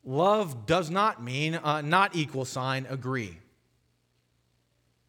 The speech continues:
There's a great quote by Rick Warren. He says it this way. It's a pastor out in California. He says, "Our culture has accepted two huge lies.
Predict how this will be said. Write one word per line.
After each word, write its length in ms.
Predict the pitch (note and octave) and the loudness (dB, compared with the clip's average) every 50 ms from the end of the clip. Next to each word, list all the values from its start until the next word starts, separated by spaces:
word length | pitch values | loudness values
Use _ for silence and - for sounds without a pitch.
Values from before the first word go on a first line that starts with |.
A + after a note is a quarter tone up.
| _ _ _ _ _ _ _ _ _ _ _ _ _ _ _ _ _ _ _ _ _ _ _ _ _ _ _ _ _ _ _ _ _ _ - - _ _ _ _ _ _ _ _ _ _ _ _ - | _ _ _ _ _ _ _ _ _ _ _ _ _ _ _ _ _ _ _ _ _ _ _ _ _ _ _ _ _ _ _ _ _ _ -20 -20 _ _ _ _ _ _ _ _ _ _ _ _ -6
There's 160 | - A2+ A2 | -4 -2 -2
a 100 | C3 B2 | -2 -2
great 380 | G#2 A2 D#3 D#3 D3 C#3 C#3+ | 0 2 2 2 2 2 0
quote 300 | - - D3 D3 C#3 - | 0 2 2 2 2 2
by 160 | - B2 B2 A#2+ | 0 0 0 0
Rick 320 | B2+ C#3+ D3 C#3+ C#3+ - | 0 0 -2 -2 -2 -4
Warren. 320 | C3 C#3 C#3 C3+ B2+ A#2+ | -2 -2 -2 -2 -2 -4
He 100 | A#2 A#2 | -6 -8
says 260 | A2 - C3+ B2+ A2 A2 | -6 -6 -4 -4 -4 -6
it 220 | A2 G#2 - A#2 | -10 -12 -10 -8
this 240 | B2+ B2+ A2+ - A#2+ | -8 -8 -8 -6 -6
way. 160 | A#2 G#2+ G#2+ | -6 -6 -6
It's 140 | G#2+ - A2 | -6 -8 -10
a 80 | G2+ | -12
pastor 520 | - - - A#2 A2 G#2+ - - A2+ A2 A2 | -8 -4 -4 -4 -4 -4 -6 -8 -6 -4 -4
out 240 | A2 G#2+ G#2 G#2 A2 | -4 -6 -6 -8 -12
in 120 | G#2+ G2 | -14 -10
California. 460 | - A2+ G2+ G2 - - A2 G#2+ G#2 | -8 -6 -6 -6 -8 -10 -10 -10 -10
He 60 | G#2 | -10
says, 280 | - - A2+ A2 G#2 - - - - - - - | -8 -8 -8 -8 -10 -12 -16 -20 -20 -20 -8 -2
"Our 160 | - F3+ G#3+ | 0 0 0
culture 460 | G#3 - F#3+ G3 F#3+ F#3 - D3 C3+ | 0 0 2 2 2 2 0 -2 0
has 180 | B2+ C#3 B2+ A2+ | 0 -2 -2 -4
accepted 680 | B2 - - - D3 C#3 C3 - - B2 A#2 G2 - | -6 -8 -4 -2 -2 -2 -2 -4 -8 -8 -8 -8 -10
two 240 | - - D#3+ E3+ E3 | -6 -4 -2 -2 -2
huge 440 | D3+ - - D3 C#3 C3 A#2+ - - | -2 -4 -2 -2 -2 -2 -2 -4 -6
lies. 680 | G2+ G2 G2 F#2+ F#2+ F#2 F2 D#2+ D#2 D#2+ - - - | -6 -4 -4 -2 -2 -4 -4 -8 -10 -12 -14 -16 -16